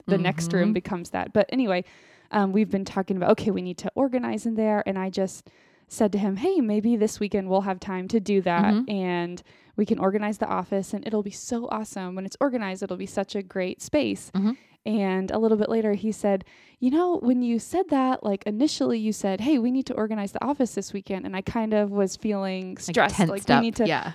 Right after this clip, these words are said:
Speaker 1: but then you said, "It's gonna be so awesome when it's done." And that, I was like, "Yeah, it is."
Speaker 2: What's
Speaker 1: And
Speaker 2: that
Speaker 1: so he was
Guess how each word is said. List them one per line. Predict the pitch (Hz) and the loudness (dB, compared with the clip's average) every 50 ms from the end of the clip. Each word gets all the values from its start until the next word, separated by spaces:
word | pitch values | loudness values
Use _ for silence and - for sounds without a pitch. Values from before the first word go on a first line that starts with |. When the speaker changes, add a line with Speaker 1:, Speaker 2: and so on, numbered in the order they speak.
| - - | 2 2
Speaker 1:
but | 262 - | 2 4
then | - 311 339 359 | 4 2 2 4
you | 349 320 | 4 2
said, | - - - 226 220 220 220 - | 2 2 0 2 2 2 0 0
"It's | 233 - - | -4 -6 -6
gonna | 240 220 220 220 | -8 -6 -6 -6
be | 202 208 | -8 -8
so | 196 - - 208 185 - - | -10 -4 -4 -4 -4 -2 -6
awesome | - 220 - - 220 196 | -8 -10 -8 -8 -6 -6
when | 196 190 196 | -4 -6 -8
it's | 202 - - | -10 -12 -2
done." | - 330 392 480 302 196 175 - 208 - _ _ _ _ | 2 2 2 4 2 0 -2 -4 -8 -12 _ _ _ _
And | 233 220 214 220 202 | 0 0 0 0 2
that, | 208 208 214 226 233 - _ _ _ _ _ | 2 4 4 2 2 -2 _ _ _ _ _
I | - 226 | 0 0
was | 233 233 226 - | 2 0 0 0
like, | 233 214 220 - | -2 -4 -4 -4
"Yeah, | - 277 415 587 587 359 214 190 180 190 - - _ - - - _ _ | 0 2 2 4 6 4 4 4 2 0 -4 -8 _ -20 -20 -20 _ _
it | - - - | -2 2 4
is." | 453 466 381 240 | 6 6 8 8
Speaker 2:
What's | 226 220 208 | 6 6 6
Speaker 1:
And | 240 | 4
Speaker 2:
that | 240 - - | 4 6 8
Speaker 1:
so | 277 285 | 8 8
he | 285 254 | 8 8
was | 254 | 8